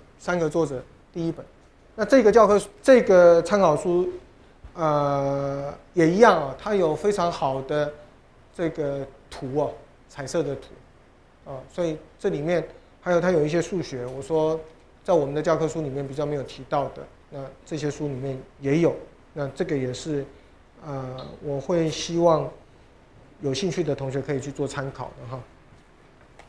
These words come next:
有一本我觉得很棒的中文书哦，这个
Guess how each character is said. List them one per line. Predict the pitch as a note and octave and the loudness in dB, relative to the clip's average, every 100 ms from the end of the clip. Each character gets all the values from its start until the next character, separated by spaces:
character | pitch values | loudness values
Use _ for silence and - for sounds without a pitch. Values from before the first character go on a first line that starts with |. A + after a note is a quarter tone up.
| - - - - - - - - - - - E3 | -20 -20 -20 -20 -20 -20 -20 -20 -20 -20 -16 -2
有 | D3+ | 0
一 | A3+ | 2
本 | - D#3+ | 2 2
我 | D3 | 2
觉 | C#3+ | 2
得 | E3 E3 | 4 4
很 | D3 | 4
棒 | F#3 | 4
的 | E3+ D#3+ | 4 2
中 | F3+ | 2
文 | E3+ D#3 | 0 -2
书 | - E3+ | -4 2
哦， | D#3+ B2+ - - - - - | 2 0 -6 -18 -20 -20 -14
这 | - E3+ | -6 -4
个 | D3 C#3 C3+ | -2 -2 -4